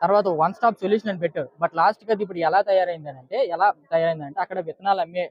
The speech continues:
కొట్టుగా, లేకపోతే ఎరువులు కొట్టుగా, ఇలాగా దాన్ని లాస్ట్‌కి తయారైంది. ఇంకొక పాయింట్ ఏంటనంటే, విఏఏ, విహెచ్ఏలు అందరూ కూడా బీఎస్ అగ్రికల్చర్ చదువుకున్నారు, పెద్ద పెద్ద చదువులు చదువుకున్నారు. అయితే ఇక్కడ ఉన్నటువంటి పరిస్థితులు అంటే, ఆర్ఎస్కేలో ఒక ఆర్ఎస్కే ఎరువులు కొట్టుగా మా-, ఎరువులు కొట్టు, విత్తనాలు కొట్టుగా మాట్లాడితే,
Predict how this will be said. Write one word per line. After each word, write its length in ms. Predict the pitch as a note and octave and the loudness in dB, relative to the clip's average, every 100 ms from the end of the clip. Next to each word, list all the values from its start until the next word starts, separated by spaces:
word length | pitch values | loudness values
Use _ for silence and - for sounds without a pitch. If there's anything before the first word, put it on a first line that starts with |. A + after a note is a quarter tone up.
| _ | _
కొట్టుగా, 300 | D3 D3+ D#3 | -14 -6 -2
లేకపోతే 340 | D#3+ D3 C#3+ C#3 | -2 -4 -6 -8
ఎరువులు 280 | D#3+ G#3+ | 0 0
కొట్టుగా, 380 | F#3+ F3 D#3 D#3+ - _ - | 0 -2 -2 -4 -4 _ -10
ఇలాగా 280 | E3 A3 A3+ | 0 4 4
దాన్ని 420 | F#3+ F#3 G#3 C4+ F#3 | 2 0 0 -6 -2
లాస్ట్‌కి 360 | E3+ - F#3 | -2 -2 -10
తయారైంది. 520 | F3+ D#3+ E3 E3 D#3+ | 0 2 2 -2 -12
ఇంకొక 340 | D4+ F#3 F#3+ F#3 | -14 -8 -8 -6
పాయింట్ 380 | E3+ F#3 G#3+ F4 | 0 0 0 -12
ఏంటనంటే, 540 | D#4+ F3 D3+ D#3+ D4+ _ _ - - | -14 -12 -12 -8 -8 _ _ -20 -16
విఏఏ, 460 | D#3+ F3+ A3+ G#3+ A3 | 0 4 6 6 4
విహెచ్ఏలు 540 | F3+ F#3+ F#3 F3+ F3 | 0 -2 -2 -4 0
అందరూ 260 | F3 F3+ G3 | -2 -2 -8
కూడా 200 | G3 F#3+ | -6 -6
బీఎస్ 280 | D#3 F3+ F#3 | -6 -10 -10
అగ్రికల్చర్ 540 | F3+ A#3+ D#4+ D4 F3 | -12 -16 -16 -12 -12
చదువుకున్నారు, 560 | E3+ F3 E3+ D#3+ E3 - - | -12 -14 -4 -4 -4 -14 -14
పెద్ద 160 | D#3 | -6
పెద్ద 140 | G3 F#3+ | -4 0
చదువులు 160 | G3 | -2
చదువుకున్నారు. 480 | G3+ F3+ F3 E3 B2+ _ _ - | 0 -2 -4 -8 -12 _ _ 0
అయితే 320 | A3 G#3+ G#3 | 0 4 2
ఇక్కడ 240 | G3 E3+ F3+ | 2 -4 -4
ఉన్నటువంటి 440 | E3+ A3+ A3 G3+ | -4 -2 -2 -2
పరిస్థితులు 360 | F3 F3+ - F#3 | -2 -4 -4 -6
అంటే, 120 | E3 | 0
ఆర్ఎస్కేలో 720 | D#3+ F#3 F#3+ F#3+ E3+ E3 F3 | 0 0 -4 -8 -4 -4 -2
ఒక 140 | E3 D3+ | -4 0
ఆర్ఎస్కే 380 | D#3 G3 - F#3+ | 0 0 -4 -2
ఎరువులు 280 | E3+ F3+ | -2 -4
కొట్టుగా 260 | F3 E3 D#3+ | -6 -6 -8
మా-, 180 | D3+ D#3 | -6 -6
ఎరువులు 300 | D#3 E3 F3+ | -6 -10 -8
కొట్టు, 260 | F3 F3 D#3 | -8 -8 -16
విత్తనాలు 260 | D3 F3 | -8 -8
కొట్టుగా 280 | E3+ D#3+ D#3+ | -8 -12 -12
మాట్లాడితే, 600 | D3 C#3 C3+ B2+ F3 C4+ | -10 -10 -10 -10 -4 -4